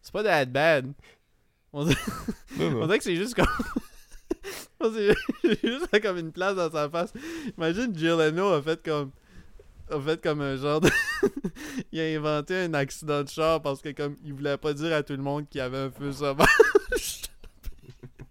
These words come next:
Speaker 2: Ouais. Oh, man.
Speaker 1: Oh, man.
Speaker 2: Je vais,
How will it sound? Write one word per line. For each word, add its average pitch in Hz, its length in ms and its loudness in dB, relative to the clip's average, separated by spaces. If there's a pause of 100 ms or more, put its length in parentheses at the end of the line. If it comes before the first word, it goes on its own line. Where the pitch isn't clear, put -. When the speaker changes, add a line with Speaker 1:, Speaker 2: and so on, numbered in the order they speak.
(2000)
Speaker 2:
Ouais. 127 260 -4 (2250)
Oh, 135 200 -6
man. 127 260 -14 (1000)
Speaker 1:
Oh, 151 220 -4
man. 156 360 -2 (1300)
Speaker 2:
Je 120 220 -2
vais, 123 380 2